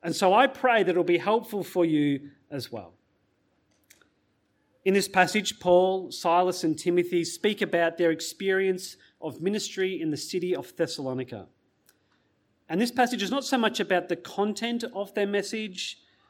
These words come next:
but more about how they went about sharing the message. It's about their conduct and their motives. There are lessons that we can learn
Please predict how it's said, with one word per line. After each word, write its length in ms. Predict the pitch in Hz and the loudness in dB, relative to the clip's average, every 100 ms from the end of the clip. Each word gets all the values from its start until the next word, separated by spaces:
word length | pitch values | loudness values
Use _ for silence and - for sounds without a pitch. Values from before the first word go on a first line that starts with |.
| _ - | _ -20
but 300 | 165 214 214 | 0 0 6
more 120 | 240 | 6
about 180 | 220 190 | 6 2
how 140 | 190 | 2
they 140 | 185 | 2
went 220 | 175 175 165 | 4 2 2
about 400 | 156 147 143 - _ | 0 -2 -2 -8 _
sharing 720 | - - 220 208 156 117 107 _ _ _ | -12 -8 -4 -2 -2 -4 -8 _ _ _
the 60 | 147 | -2
message. 580 | 131 117 110 - - - _ _ _ _ - | -2 -2 -10 -16 -20 -20 _ _ _ _ -12
It's 120 | - | -4
about 280 | 170 175 170 | 2 2 4
their 140 | 170 | 0
conduct 840 | 165 - - 214 202 160 113 - | 0 -14 -6 -4 -2 -2 -4 -8
and 160 | 143 131 | -4 -2
their 100 | 123 | -2
motives. 720 | 120 127 135 120 - - - _ _ _ _ _ _ _ _ _ _ _ _ _ 160 | -2 -4 -8 -12 -16 -20 -20 _ _ _ _ _ _ _ _ _ _ _ _ _ 4
There 140 | 190 | 6
are 60 | 190 | 6
lessons 420 | 208 202 190 - | 4 0 -2 0
that 100 | 180 | 2
we 100 | 180 | 4
can 280 | 175 175 170 | 4 4 4
learn 520 | 196 220 165 135 | 4 4 2 2